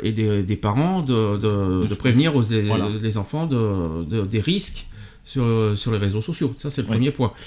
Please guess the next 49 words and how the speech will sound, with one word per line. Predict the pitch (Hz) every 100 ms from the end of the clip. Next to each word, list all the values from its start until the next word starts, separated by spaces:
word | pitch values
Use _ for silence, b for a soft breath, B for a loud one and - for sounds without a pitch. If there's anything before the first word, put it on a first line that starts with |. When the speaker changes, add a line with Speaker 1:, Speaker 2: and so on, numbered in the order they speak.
| B B B B B B 104
Speaker 1:
Malheureusement, | 101 113 135
aujourd'hui, | 135 113 160
c'est | 165
pas | 135 156
tellement | 160 160
gagné, | 147 135 101 95
hein. | 110
Surtout, | 147 139 151
surtout | 165 147 185
Speaker 2:
Du |
Speaker 1:
sur | 156 131
Speaker 2:
tout. | -
Speaker 1:
cette | 196 220
génération, | 185 214 208 196 - 269 254 175 147
euh, |
très | 143 -
wesh | 208 185 -
wesh, | 131 -
hein. | 139 139 B B 170 170 156 147 113
Euh, | - 160 160 156 151 147 139 135 131
mais | 156 190
c'est | -
pas, | - -
c'est | 175
pas, | 214 233
euh, | 143 113 117 110
je, | 113 78 87 90 -
il | 107
faut, | - 110
on |
peut, | 101 -
il | 120
faut | -
faire | 120 120
confiance | 127 123 139
aux | 151
enfants, | 165 220
mais | 180 135
malheureusement, | 135 139 135 143 190
il | 208
y |
a | 135
des | 120 127
enfants | 120 151
très, | - - 143
très, | 139 139 135
très | - 135 127 120
fragiles | - - 143 127 175 151 120
psychologiquement | - 135 123 117 123 175 247